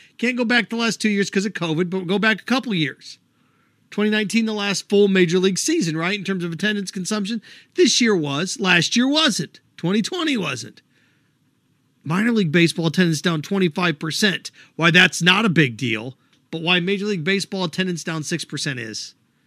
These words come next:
So we're gonna spend a little time on that and tell you what the issue is and how baseball navigates that. And also, how about this?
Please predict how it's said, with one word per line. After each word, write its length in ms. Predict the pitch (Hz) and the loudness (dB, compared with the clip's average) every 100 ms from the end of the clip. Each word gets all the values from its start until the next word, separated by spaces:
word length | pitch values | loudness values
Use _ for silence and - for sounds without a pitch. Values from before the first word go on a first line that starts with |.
| _ _ _ | _ _ _
So 120 | - 185 | -8 -2
we're 80 | |
gonna 120 | 180 165 | 0 0
spend 260 | - 196 | 0 0
a 20 | |
little 160 | 226 269 | 0 -2
time 280 | 208 233 240 | 0 0 2
on 160 | 247 | 0
that 180 | 202 190 | 0 0
and 80 | 170 | -2
tell 140 | 180 | 0
you 80 | 180 | 0
what 160 | 180 180 | 0 -2
the 140 | 180 | 0
issue 280 | 185 - 180 | 0 2 0
is 100 | 175 | 2
and 80 | 165 | 0
how 80 | 156 | 0
baseball 380 | 151 147 151 | 0 -2 -4
navigates 640 | 139 147 143 127 120 117 - | -4 -4 -4 -6 -6 -8 -12
that. 280 | 113 123 - _ _ _ _ | -14 -14 -16 _ _ _ _
And 140 | 160 | -2
also, 580 | 202 233 - 240 247 240 - - - _ _ _ _ _ _ - _ _ _ _ _ | 2 2 2 2 2 0 -4 -18 -20 _ _ _ _ _ _ -20 _ _ _ _ _
how 80 | - | -12
about 240 | 233 285 196 | -8 -6 -4
this? 640 | 233 151 165 - - | -4 -4 -10 -12 -14